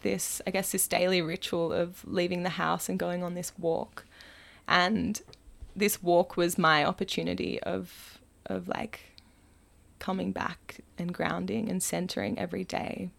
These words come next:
because my nervous system was so wired from what was coming up every day with my mum. So I would go on this walk and, you know, this, this place that we have, it's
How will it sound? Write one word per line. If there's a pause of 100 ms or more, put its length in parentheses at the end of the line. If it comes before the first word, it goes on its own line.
because
my
nervous
system
was
so
wired
from (680)
what
was
coming
up
every
day
with
my
mum.
So
I
would
go
on
this
walk
and, (320)
you
know,
this, (140)
this
place
that
we
have,
it's